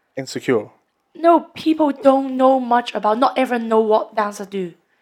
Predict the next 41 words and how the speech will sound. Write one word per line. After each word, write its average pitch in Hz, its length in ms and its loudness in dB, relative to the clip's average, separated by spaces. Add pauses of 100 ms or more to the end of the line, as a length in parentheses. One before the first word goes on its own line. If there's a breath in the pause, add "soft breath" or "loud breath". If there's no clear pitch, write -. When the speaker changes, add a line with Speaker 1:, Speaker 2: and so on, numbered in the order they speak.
(120)
Speaker 1:
Yeah. - 220 4
Speaker 2:
Some - 160 -4
people 302 200 4
might 240 180 2
stereotype 226 640 -2
about 190 220 -8
dancer. 175 360 -14 (180)
Speaker 1:
Yeah, 151 180 8
they 156 100 4
think, - 160 0
"Oh, 165 80 8
you're 151 160 8
a - 20 4
dancer. 175 400 4
Oh, 113 140 2
so - 160 -6
you're 269 100 8
Speaker 2:
Yo, 254 40 8
Speaker 1:
a 247 40 6
Speaker 2:
you 269 120 6
what 262 120 8
Speaker 1:
stripper." 202 100 0
Speaker 2:
kind 240 100 6
of 202 60 -14
dancer, 233 320 4
you 196 140 -6
know? 214 140 2
And 220 160 0
then 240 60 2
Speaker 1:
You're - 20 2
Speaker 2:
when, 240 120 2
Speaker 1:
a 240 40 -2
Speaker 2:
until 190 180 6
they - 60 8
Speaker 1:
stripper. 262 120 6
Speaker 2:
see 262 80 -2
my 220 120 4
video, 208 280 0
they 214 120 2
will 208 100 2
like, 202 180 6